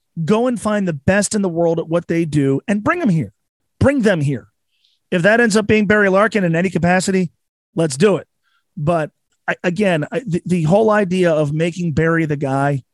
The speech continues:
um, I, I, I think it's interesting that he's on television right now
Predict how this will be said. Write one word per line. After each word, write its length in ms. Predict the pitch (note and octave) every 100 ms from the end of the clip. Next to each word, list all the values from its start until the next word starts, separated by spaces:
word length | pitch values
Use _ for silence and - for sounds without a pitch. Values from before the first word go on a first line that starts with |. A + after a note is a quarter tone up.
| _ _ _ _ _ -
um, 500 | D#3 D3+ D3 C#3+ B2 _ _ _ _ _ - _ _ _ _ _ _ _ - -
I, 80 | - -
I, 100 | A3
I 60 | A3
think 160 | G#3 A#3
it's 160 | G3+
interesting 400 | B3+ C4 G3+ A3
that 120 | F#3
he's 200 | D3+ G#3+
on 160 | F#3 F3+
television 560 | - F3+ E3+ C#3+ C3 B2
right 220 | A#2 A#2
now 340 | A#2+ G#2+ A2